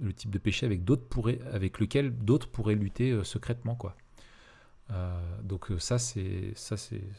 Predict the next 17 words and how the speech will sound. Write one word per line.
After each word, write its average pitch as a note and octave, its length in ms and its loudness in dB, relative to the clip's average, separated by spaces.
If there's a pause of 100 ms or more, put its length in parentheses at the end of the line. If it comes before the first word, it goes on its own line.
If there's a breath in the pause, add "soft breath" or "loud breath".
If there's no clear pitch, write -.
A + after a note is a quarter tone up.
(120)
c'est, - 80 -14 (180)
t'as G#2 80 -2
raison G2 260 0
de, G2+ 140 0
de F#2 120 -2
pointer - 340 -4
ça. - 180 -10 (2500 soft breath)
Bien, F3+ 280 10
écoute, D3+ 480 4
euh, G#2 120 8
moi, C3 120 8
faut A#2+ 140 6
que G2+ 40 8
j'y G2+ 120 4
aille C3 80 4
quand G#2 120 2
même. F#2+ 140 2